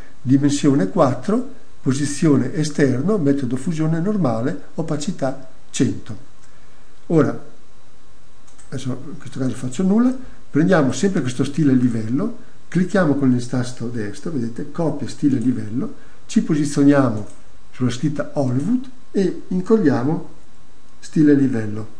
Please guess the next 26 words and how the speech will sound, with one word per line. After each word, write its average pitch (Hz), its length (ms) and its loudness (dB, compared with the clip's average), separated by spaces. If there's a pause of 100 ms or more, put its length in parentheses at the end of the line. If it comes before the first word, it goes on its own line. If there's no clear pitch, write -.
Adesso 151 280 0
voi 147 140 6
non 135 120 4
lo 139 80 4
vedete 147 440 4
perché 127 240 -4
ce - 100 -6
l'ho 127 80 0
qua 190 140 -2
sotto, 139 520 -2 (800)
comunque 139 260 0
lo 131 100 2
trovate 120 420 -2
in 135 160 0
fondo. 107 420 -4 (380)
Adesso 214 240 4
abbiamo 147 420 4
creato 196 460 2
i 170 120 0
due 170 160 0
stili 139 380 4
per 151 160 0
le 135 80 2
nostre 123 340 2
due 127 280 2
scritte. - 680 -4